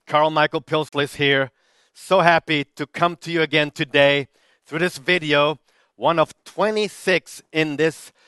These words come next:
video series called The A B C Leader. It's all based upon the book,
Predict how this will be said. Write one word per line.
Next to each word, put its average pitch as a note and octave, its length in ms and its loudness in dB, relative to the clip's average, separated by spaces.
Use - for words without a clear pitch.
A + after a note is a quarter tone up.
video E3 440 -2
series C#3 680 -4
called D#3 360 2
The C#3+ 200 -10
A F#3 220 -2
B E3+ 260 -6
C D3 460 -6
Leader. A2+ 440 -8
It's - 120 -14
all C3 100 0
based D3 320 -2
upon E3 240 -2
the E3 80 -4
book, F3+ 400 -6